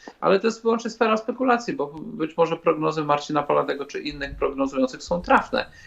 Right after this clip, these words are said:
Ja nie mówię, że nie są. Ja tylko mówię, że jest duża sfera nieprzewidywalności i niewiedzy. Nie wiemy też, czy na przykład obecna zwyżka sondażowa,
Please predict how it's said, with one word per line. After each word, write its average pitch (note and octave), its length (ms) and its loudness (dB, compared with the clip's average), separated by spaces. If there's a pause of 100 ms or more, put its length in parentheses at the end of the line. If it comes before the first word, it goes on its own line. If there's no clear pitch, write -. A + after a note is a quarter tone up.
(120)
Ja C3+ 100 2
nie E3 100 0
mówię, F#3 180 4
że C3+ 140 2
nie A2+ 140 0
są. - 160 -6
Ja C3+ 100 0
tylko D#3 260 -2
mówię, C#3 200 -2
że D#3 120 -2
jest D3+ 140 -2
duża D#3 220 4
sfera C#3+ 340 4
nieprzewidywalności C#3 920 -2
i D3 60 -4
niewiedzy. E3 480 2 (360)
Nie C3+ 100 4
wiemy D#3+ 220 4
też, C#3+ 200 -4
czy C#3 60 -2
na C3 100 6
przykład B2+ 300 0
obecna B2 640 0
zwyżka C3+ 360 -4
sondażowa, B2 760 0